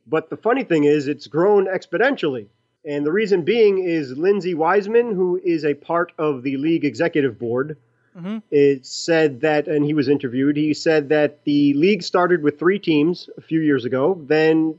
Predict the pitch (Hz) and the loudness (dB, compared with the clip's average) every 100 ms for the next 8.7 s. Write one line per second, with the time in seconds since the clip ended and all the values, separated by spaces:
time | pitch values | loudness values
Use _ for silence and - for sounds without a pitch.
0 | - 160 151 165 156 160 156 156 - 175 | -4 0 2 0 0 0 0 0 -2 4
1 | 202 214 202 _ 170 151 127 127 127 147 | 6 4 2 _ -2 0 0 -2 -4 -6
2 | 175 _ _ 147 147 147 147 151 156 156 | -8 _ _ -2 2 2 4 2 2 2
3 | 147 143 113 202 - - 220 240 - 143 | 2 2 2 0 -2 -2 2 2 0 -2
4 | 143 175 202 _ _ _ _ _ _ - | -2 -2 -6 _ _ _ _ _ _ -20
5 | 135 120 156 151 143 156 165 165 165 170 | -12 -6 -4 -4 -4 0 0 2 2 4
6 | 170 165 170 156 147 139 139 170 160 151 | 4 2 0 2 2 2 2 2 0 0
7 | 170 151 120 165 220 180 156 - 135 - | 2 2 2 2 2 2 0 -2 -6 -2
8 | 147 131 131 123 123 170 226 | -4 -2 -6 -8 -6 -4 -6